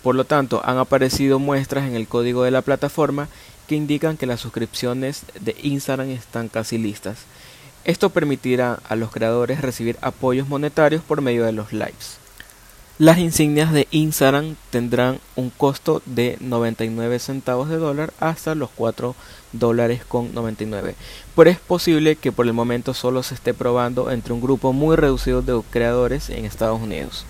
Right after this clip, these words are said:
Esas son todas las novedades que les traemos por el momento. No olviden sumarse a mis redes sociales. Me encuentran en Twitter e Instagram como arroba Pedro Gijón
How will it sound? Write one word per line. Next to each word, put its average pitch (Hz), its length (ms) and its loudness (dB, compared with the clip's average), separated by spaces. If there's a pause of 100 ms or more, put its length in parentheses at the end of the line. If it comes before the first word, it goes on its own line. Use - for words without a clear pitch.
(560)
Esas 175 240 0
son 175 140 2
todas 165 220 8
las 170 100 4
novedades 135 420 4
que 135 120 2
les 127 160 0
traemos 120 360 0
por 120 140 -2
el 117 80 -4
momento. 139 600 -4
No 127 180 -2
olviden 135 360 2
sumarse 117 340 -2
a 120 40 -4
mis 110 200 -4
redes 113 220 2
sociales. 123 500 -2
Me 113 80 -4
encuentran 113 500 -4 (420)
en 117 160 0
Twitter 139 500 -2
e 123 100 0
Instagram 123 480 0
como 131 400 -2
arroba 120 360 0
Pedro 113 280 -2
Gijón 110 360 -10